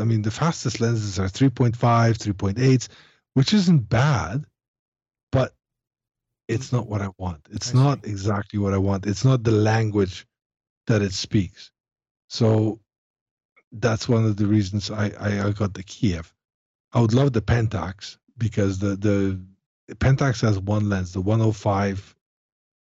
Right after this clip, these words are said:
Speaker 1: millimeter f two point four. It is absolutely gorgeous. I, I, I, I f-, when I first used it, I loved that lens.
Speaker 2: Mm-hmm.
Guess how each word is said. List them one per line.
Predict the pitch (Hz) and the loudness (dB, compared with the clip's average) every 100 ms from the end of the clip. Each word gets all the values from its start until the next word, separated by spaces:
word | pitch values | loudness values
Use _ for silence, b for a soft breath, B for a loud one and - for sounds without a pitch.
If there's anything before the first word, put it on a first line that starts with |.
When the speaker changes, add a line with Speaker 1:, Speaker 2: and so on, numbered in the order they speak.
| _ _ _ _ - | _ _ _ _ -2
Speaker 1:
millimeter | 104 104 104 98 - | 2 4 2 0 -2
f | - 113 - - | -2 -4 -4 -2
two | 139 | 0
point | 123 110 104 98 | 0 0 -2 -4
four. | - 107 95 78 - _ _ _ _ _ | -4 0 0 -2 -10 _ _ _ _ _
It | 104 104 | -4 0
is | 101 95 - - _ - | -2 -4 -12 -16 _ -4
absolutely | 123 120 - 120 113 110 - 104 104 98 104 _ _ 98 | -4 -2 -2 0 2 2 0 0 0 0 -6 _ _ -6
gorgeous. | - 113 101 95 90 - - | 0 2 2 0 -2 -10 -12
I, | 98 - | -12 -6
I, | 110 107 _ _ - | -4 -4 _ _ -14
I, | 101 104 - | -10 -10 -6
I | - | 0
f-, | 101 - 117 117 | 0 0 -2 2
when | 107 | 2
I | 101 | 0
first | 92 151 156 - | 0 2 2 4
used | 143 131 | 4 4
it, | 143 139 | 2 0
I | - 95 95 | -4 -4 -2
loved | 98 113 127 | 0 0 2
that | 143 135 | 0 0
lens. | 127 123 123 117 | 2 2 2 -2
Speaker 2:
Mm-hmm. | 123 | -8